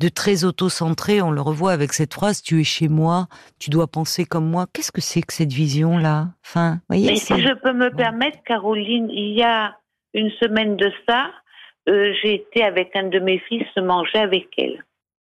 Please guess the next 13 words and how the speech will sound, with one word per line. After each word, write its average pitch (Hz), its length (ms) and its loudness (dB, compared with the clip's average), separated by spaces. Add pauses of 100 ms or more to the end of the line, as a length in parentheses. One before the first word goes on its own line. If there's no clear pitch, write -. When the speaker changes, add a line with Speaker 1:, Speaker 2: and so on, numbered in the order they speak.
(1080)
Speaker 2:
Donc, 208 400 0
euh, 202 80 4
mon 185 220 0
fils, 180 340 -4
à 214 140 0
un 196 40 0
moment 180 360 0
donné, 156 400 2
bon, 135 320 -2
à - 80 -2
quarante-quatre 139 880 -4
ans, 123 160 2
hein, 254 160 -2